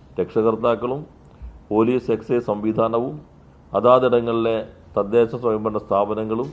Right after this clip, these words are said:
എല്ലാവരും ചേർന്ന് ഒന്നിച്ച് ഏറ്റെടുക്കേണ്ട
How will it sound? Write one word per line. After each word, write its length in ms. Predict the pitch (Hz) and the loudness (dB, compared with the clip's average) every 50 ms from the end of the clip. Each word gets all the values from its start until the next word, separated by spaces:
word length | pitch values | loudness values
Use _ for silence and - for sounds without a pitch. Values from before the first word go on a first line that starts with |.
| - - 104 | -8 -8 -4
എല്ലാവരും 480 | 107 110 127 131 135 143 151 147 143 139 - | 2 4 6 8 8 8 6 4 2 0 4
ചേർന്ന് 460 | 120 120 123 123 131 135 139 147 165 202 226 - - - - - - - - - - - - - - 117 | 6 6 6 6 2 0 -2 -2 -2 -4 -6 -12 -18 -20 -20 -20 -20 -20 -20 -20 -20 -20 -6 -2 0 2
ഒന്നിച്ച് 420 | 139 156 170 170 165 - 131 95 80 - - - - - - - - - | 4 4 4 4 4 2 0 -2 -2 -4 -10 -20 -20 -20 -20 -8 -2 0
ഏറ്റെടുക്കേണ്ട 580 | 120 120 - - - 120 107 117 117 110 107 107 | 0 0 0 0 0 0 2 2 0 0 2 0